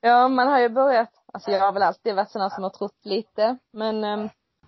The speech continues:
nu är det så självklart att man pratar om det på ett annat sätt liksom, att Alice är i himlen. Min, alltså Jimmy som absolut inte tror på någonting, han säger ju också det. Man vill ju tro på någonting i dessa lägena liksom.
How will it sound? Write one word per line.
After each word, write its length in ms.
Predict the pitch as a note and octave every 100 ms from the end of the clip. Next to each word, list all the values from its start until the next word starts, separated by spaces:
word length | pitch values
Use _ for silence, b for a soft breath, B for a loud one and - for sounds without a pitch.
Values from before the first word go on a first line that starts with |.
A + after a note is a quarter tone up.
| _
nu 180 | B3 B3+
är 160 | B3 A3
det 80 | C4
så 120 | -
självklart 560 | - A3+ D4 - A3+
att 120 | A3+ A3+
man 160 | A3+
pratar 500 | - B3 D4+ - G#3+
om 200 | C4 B3+
det 80 | A#3
på 100 | A3+
ett 80 | A#3+
annat 320 | B3+ A#3 -
sätt 340 | - D#4+ A3+ _
liksom, 440 | F#3+ F3+ - F#3+ G#3+
att 140 | A3+ _ _ _
Alice 380 | - C4+ C4+ C4+
är 40 |
i 80 | C4
himlen. 420 | D4+ F#4+ C4+ A3 A#3+ _ _ _ _ _ _ - F#3+
Min, 460 | C4+ A#3+ B3 A3+
alltså 240 | B3 B3+ C4
Jimmy 340 | B3 G3 F#3+
som 180 | - A#3
absolut 640 | A#3 - D4+ D#4 F#3 -
inte 200 | F#4 C#4+
tror 240 | - G#3+ F#3
på 160 | -
någonting, 460 | F#3+ F#3+ F3+ F3+ G#3
han 180 | G3+ G3+
säger 300 | G#3+ G3+ A#3+
ju 80 |
också 320 | E4 - - D#4
det. 200 | - - _ _ _ _ A3
Man 160 | B3 B3
vill 280 | E4 G3+ G#3
ju 100 | C4
tro 240 | - C4+
på 120 | -
någonting 500 | F3+ F3+ G3 E3 G3+ - _ _ _ -
i 100 | A3
dessa 280 | A3 A#3 G#3+
lägena 420 | G3+ G#3+ G#3 F3+
liksom. 460 | G3+ A#3 G3+ C#4+